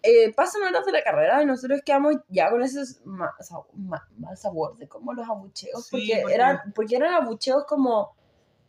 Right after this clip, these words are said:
Speaker 1: Porque al principio
Speaker 2: se
Speaker 1: nos
Speaker 2: sentían con
Speaker 1: cachábamos que
Speaker 2: mucho
Speaker 1: eran
Speaker 2: resentimiento.
Speaker 1: Ya, es que al principio nos cachábamos que estaban abuchando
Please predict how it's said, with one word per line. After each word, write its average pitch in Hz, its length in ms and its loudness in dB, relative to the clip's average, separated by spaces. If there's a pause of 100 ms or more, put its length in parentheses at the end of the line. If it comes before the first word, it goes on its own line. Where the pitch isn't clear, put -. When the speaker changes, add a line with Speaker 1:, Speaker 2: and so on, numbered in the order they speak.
(320)
Speaker 1:
Porque 247 180 0
al - 80 4
principio 269 280 -2
Speaker 2:
se - 60 2
Speaker 1:
nos - 100 0
Speaker 2:
sentían 247 260 2
con 330 80 6
Speaker 1:
cachábamos 226 160 4
que 453 80 2
Speaker 2:
mucho 381 80 2
Speaker 1:
eran 381 120 4
Speaker 2:
resentimiento. 190 720 -4
Speaker 1:
Ya, 247 160 0
es - 180 -4
que 233 200 -8 (120)
al 214 200 0
principio 214 320 -6
nos 294 100 -2
cachábamos 254 340 -6
que 302 140 -6
estaban 247 240 -10
abuchando 262 720 -4